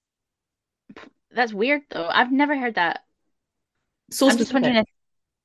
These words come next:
Speaker 1: yeah, that's, like, so specific.
Speaker 2: Yeah.
Speaker 1: It's not like you were like, "Rags." <laughs> Do you know what I mean?
Speaker 2: No, I was like, "I'm wearing a burlap sack," so I had to get my clothes out of. Um, "What's your name?"
Speaker 1: What the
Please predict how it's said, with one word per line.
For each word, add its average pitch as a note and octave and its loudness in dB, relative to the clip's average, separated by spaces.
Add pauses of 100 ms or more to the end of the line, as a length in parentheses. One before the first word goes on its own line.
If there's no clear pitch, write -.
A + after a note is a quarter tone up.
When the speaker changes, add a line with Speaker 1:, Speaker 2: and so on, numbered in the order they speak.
(180)
Speaker 1:
yeah, B3+ 8
that's, G3 2
like, G#3 -2
so B3 -4
specific. - -8 (160)
Speaker 2:
Yeah. G#3 0
Speaker 1:
It's - 2
not C#4+ 2
like C4 -8
you B3+ -4
were A#3 -2
like, G#3+ -2 (340)
"Rags." F#3+ -2
<laughs> - -12
Do D4+ -4
you A#3+ -6 (120)
know B3+ -2
what A#3+ -2
I D4+ -4
mean? A#3+ -2 (260)
Speaker 2:
No, - -4
I F#3+ 6
was F#3 2
like, G3+ 0
"I'm G3+ 4
wearing G3 4
a F3+ 0
burlap F3+ 0
sack," D#3+ -10
so E3+ -10
I D#3+ -6
had E3+ -6
to - -16
get D#3+ -10
my D#3 -12
clothes F#3+ -8
out D#3 -8
of. - -14 (920)
Um, F3 -2 (160)
"What's G3 0
your F3+ -4
name?" F3+ -4
Speaker 1:
What E3 -8
the - -14